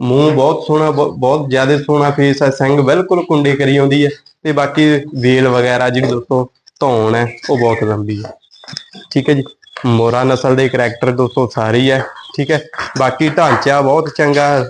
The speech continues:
ਸੰਭੀ ਹੈ ਦੋਸਤੋ, ਕੱਟੀ ਰਾਜੀ ਹੈ ਇਹ, ਠੀਕ ਹੈ ਜੀ। ਵੇ-, ਅਹ, ਵੇਲ ਜਿਹੜੀ ਦੋਸਤੋ ਇਸ ਕੱਟੀ ਦੀ ਬਹੁਤ ਹੈ।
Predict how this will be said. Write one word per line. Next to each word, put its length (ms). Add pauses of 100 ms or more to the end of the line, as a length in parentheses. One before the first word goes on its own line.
(160)
ਸੰਭੀ 420
ਹੈ 40
ਦੋਸਤੋ, 280
ਕੱਟੀ 300
ਰਾਜੀ 420
ਹੈ 80
ਇਹ, 120 (640)
ਠੀਕ 180
ਹੈ 60
ਜੀ। 280 (840)
ਵੇ-, 300
ਅਹ, 460
ਵੇਲ 300
ਜਿਹੜੀ 180
ਦੋਸਤੋ 260
ਇਸ 280
ਕੱਟੀ 260
ਦੀ 120
ਬਹੁਤ 280
ਹੈ। 140